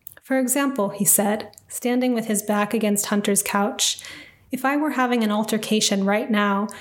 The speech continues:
I may keep the other person talking, let their face get all red." His eyes narrowed. He faced the door, which then took on an air of violent possibility.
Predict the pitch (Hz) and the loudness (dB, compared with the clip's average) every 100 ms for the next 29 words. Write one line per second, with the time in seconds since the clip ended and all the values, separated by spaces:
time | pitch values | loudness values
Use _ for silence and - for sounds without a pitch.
0 | - - - 254 285 277 269 254 240 226 | -18 -12 -2 0 0 -2 -4 0 0 0
1 | 226 226 220 202 - 208 208 185 196 196 | 0 0 2 0 2 0 2 0 0 0
2 | 202 190 - 202 190 - 202 196 190 190 | 0 -2 0 0 2 0 0 0 0 2
3 | 190 190 - - - _ 220 202 196 196 | 0 0 -4 -18 -20 _ -2 0 0 0
4 | - 196 190 196 - - _ _ _ _ | 0 0 2 0 -2 -8 _ _ _ _
5 | - - 247 240 269 269 269 196 202 196 | -14 -8 -6 -2 0 0 0 -2 0 2
6 | 196 208 - - 214 - 214 214 220 220 | 0 -2 -4 -4 -4 0 0 0 -2 0
7 | 208 202 262 214 214 202 185 196 208 202 | 2 0 0 0 2 0 0 0 0 0
8 | 240 208 190 196 196 190 190 196 220 | -2 0 2 2 2 2 0 0 -2